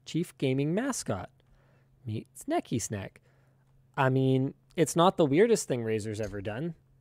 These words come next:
<laughs>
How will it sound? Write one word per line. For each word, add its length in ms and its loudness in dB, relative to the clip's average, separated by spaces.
<laughs> 760 -2